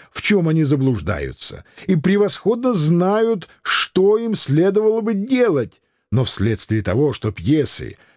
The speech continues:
обратились в товар для продажи, авторы говорят, и говорят справедливо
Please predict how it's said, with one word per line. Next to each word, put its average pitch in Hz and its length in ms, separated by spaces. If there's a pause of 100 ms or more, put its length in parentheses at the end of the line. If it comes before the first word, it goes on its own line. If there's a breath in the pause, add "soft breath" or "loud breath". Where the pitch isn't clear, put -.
обратились 147 680
в - 140
товар 135 680 (140)
для 127 220
продажи, 107 760 (220 loud breath)
авторы 180 480
говорят, 165 520 (120)
и 131 80
говорят 117 320
справедливо 143 880